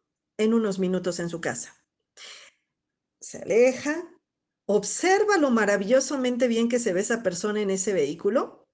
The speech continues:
¡Wow! ¡Qué hermoso se ve esa persona que se parece tanto a ti en la película!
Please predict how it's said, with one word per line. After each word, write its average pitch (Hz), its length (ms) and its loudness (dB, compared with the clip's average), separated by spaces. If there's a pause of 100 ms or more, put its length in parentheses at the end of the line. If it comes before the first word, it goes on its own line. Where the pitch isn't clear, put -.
¡Wow! 202 680 0
¡Qué 240 100 0
hermoso 233 420 0
se 185 140 0
ve 190 80 0
esa 185 240 -4
persona 175 460 -4
que - 80 -10
se 180 100 -4
parece 190 320 -2
tanto 170 320 -4
a - 80 -8
ti 190 100 0
en 180 80 2
la 175 120 -4
película! 202 680 -4